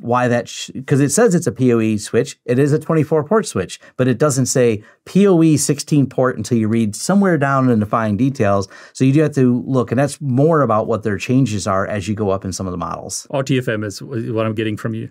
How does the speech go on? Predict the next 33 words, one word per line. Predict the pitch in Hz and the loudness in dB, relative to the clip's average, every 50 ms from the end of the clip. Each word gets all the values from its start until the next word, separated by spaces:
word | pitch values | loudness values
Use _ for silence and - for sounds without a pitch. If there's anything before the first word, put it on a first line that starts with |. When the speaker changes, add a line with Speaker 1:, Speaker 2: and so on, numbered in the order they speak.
| _ - | _ -2
Speaker 1:
Yeah, | 123 117 | -2 -2
Speaker 2:
R | 127 | 0
T | - 117 110 | -2 -4 -4
F | 110 | -4
M. | 113 - | -4 -2
Speaker 1:
all | - 135 135 | -2 0 0
the | 127 | 0
time. | - 113 90 87 - _ _ _ _ _ _ - | -2 -4 -4 -6 -10 _ _ _ _ _ _ -2
Well, | 285 294 269 220 226 | 0 0 2 2 0
and | 208 226 208 - | 0 0 -2 0
I | - 190 | 0 0
don't | 208 220 | 2 2
blame | 196 262 277 262 | 2 2 2 2
companies. | - - 107 110 101 98 95 | 2 0 -2 -2 -2 -2 0
They | 120 | 0
wanna | 127 135 139 135 | 2 2 2 0
sell | - - 143 135 | 0 0 0 0
a | 123 | 0
switch, | - - - 123 139 - - | 0 -2 -2 -2 -2 -2 -4
'cause | 127 113 - - - - - - - | -4 -4 -4 -8 -20 -20 -20 -10 -4
I'm | 135 147 156 160 | -2 0 2 2
actually | 160 147 - 151 135 | 2 2 2 2 2
running | 127 135 143 151 147 131 | 2 2 2 2 2 2
myself | 123 117 107 - 147 151 151 143 - - | 2 0 -2 0 0 0 0 0 -2 -2
one | 117 117 | -2 -2
of | 113 | 0
the | 113 101 | -2 -2
Pro, | - - 120 113 120 120 113 117 113 110 - _ _ _ _ - - | -2 0 0 2 4 4 4 2 0 -4 -8 _ _ _ _ -12 -6
not | 117 123 127 - - | -4 -4 -4 -4 -4
Pros, | - 107 101 95 95 95 90 - - | -4 -2 -2 0 0 -2 -4 -6 -8
the | 101 98 | -6 -2
basic | 107 139 147 139 - 110 - - - | 0 0 0 0 0 -4 -8 -8 -8
twenty-four, | - 117 113 110 95 - 110 110 104 101 98 95 | -6 -4 -2 -2 -4 -2 -2 0 0 0 0 -2